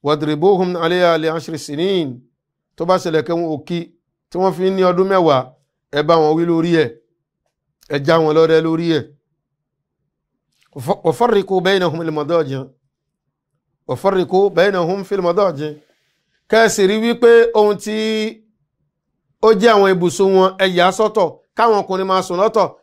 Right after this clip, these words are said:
bákan náà káwọn obìnrin kí wọ́n máa sùn lọ́tọ̀, ká má da ibùsùn ọkùnrin pọ̀ mọ́ tóbìnrin, pé kó ní kálukú sá máa sùn papọ̀. Ìyá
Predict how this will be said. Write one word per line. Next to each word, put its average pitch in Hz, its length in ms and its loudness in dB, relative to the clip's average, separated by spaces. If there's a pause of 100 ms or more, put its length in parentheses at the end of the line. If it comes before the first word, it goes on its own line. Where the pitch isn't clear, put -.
(120)
bákan 208 340 0
náà 202 140 0
káwọn 202 300 0
obìnrin 175 300 -2
kí 208 80 -2
wọ́n 196 80 -2
máa 185 120 -2
sùn 170 140 -10
lọ́tọ̀, 190 300 -2 (260)
ká 180 140 0
má 220 160 0
da 190 260 0 (420)
ibùsùn 185 520 -6
ọkùnrin 190 500 -2
pọ̀ 180 200 -2
mọ́ 180 160 -4
tóbìnrin, 185 540 -4 (220)
pé - 140 -10
kó 208 100 0
ní 214 80 -2
kálukú 190 220 -2
sá 196 160 -4
máa 170 360 -4 (180)
sùn 151 220 -14
papọ̀. 170 280 -2 (760)
Ìyá 175 160 -2